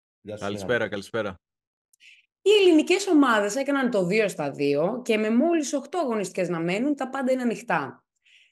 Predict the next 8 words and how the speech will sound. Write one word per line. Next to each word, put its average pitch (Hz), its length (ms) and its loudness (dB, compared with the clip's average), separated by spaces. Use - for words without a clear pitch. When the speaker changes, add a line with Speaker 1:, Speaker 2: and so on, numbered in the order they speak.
Speaker 3:
Πάμε 302 240 4
να 277 160 0
δώσουμε 269 440 2
το 240 160 0
λόγο 262 420 4
στους 233 340 -6
experts. 143 840 -4
Γιώργο, 214 760 0